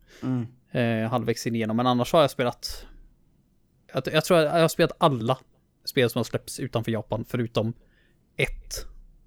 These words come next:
Speaker 2: Och det är för att det släpptes på D S och inte i Europa.
Speaker 1: <laughs>
Speaker 2: Så jag orkar verkligen inte bry mig, faktiskt, för att jag ska vara helt ärlig.
Speaker 1: Ja.
Speaker 2: Men, eh, ja, vi kan
Speaker 1: Ja,
Speaker 2: ta, vi kan ta
Speaker 1: nice.
Speaker 2: mer om material en annan dag, men Tottori
Speaker 1: Yes.
Speaker 2: är min fjärde plats i alla fall.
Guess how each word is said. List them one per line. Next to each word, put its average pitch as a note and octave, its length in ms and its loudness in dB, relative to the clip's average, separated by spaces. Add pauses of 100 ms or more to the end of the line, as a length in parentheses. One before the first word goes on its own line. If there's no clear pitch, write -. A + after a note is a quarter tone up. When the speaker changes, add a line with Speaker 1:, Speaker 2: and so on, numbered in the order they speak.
(320)
Speaker 2:
Och B2+ 60 0
det B2+ 60 6
är B2 40 4
för A#2+ 100 2
att - 80 -2
det A#2+ 80 0
släpptes B2 300 -4
på B2+ 80 -4
D A2+ 260 -2
S - 260 -10 (360)
och - 340 0
inte B2 280 -2
i A2+ 100 2
Europa. A#2 380 0
Speaker 1:
<laughs> C3 40 -6
Speaker 2:
Så - 120 -2
jag - 140 -2
orkar - 320 -2
verkligen C#3 380 -2
inte C#3 180 -2
bry C3+ 260 0
mig, - 120 -12 (500)
faktiskt, - 240 -2
för A#2+ 60 -4
att - 20 0
jag A2 60 -2
ska - 100 -20
vara A2 80 -2
helt A2 120 -4
ärlig. - 180 -6 (640)
Speaker 1:
Ja. A#2+ 320 -8
Speaker 2:
Men, B2+ 240 4
eh, C3 60 4
ja, C3 320 4 (260)
vi C#3+ 100 4
kan F3+ 100 6
Speaker 1:
Ja, G3 60 6
Speaker 2:
ta, F3+ 100 8
vi F3 100 2
kan G3 140 4
ta G#3 80 8
Speaker 1:
nice. G3 60 6
Speaker 2:
mer F#3 140 6
om F3 60 4
material E3 340 6
en D3 60 4
annan C3 200 6
dag, B2 120 6
men C#3+ 240 4
Tottori E3 400 4
Speaker 1:
Yes. D3 280 8
Speaker 2:
är C#3 120 4
min C3 280 2
fjärde A#2 260 2
plats - 200 -4
i - 40 -6
alla B2+ 60 -6
fall. - 100 -14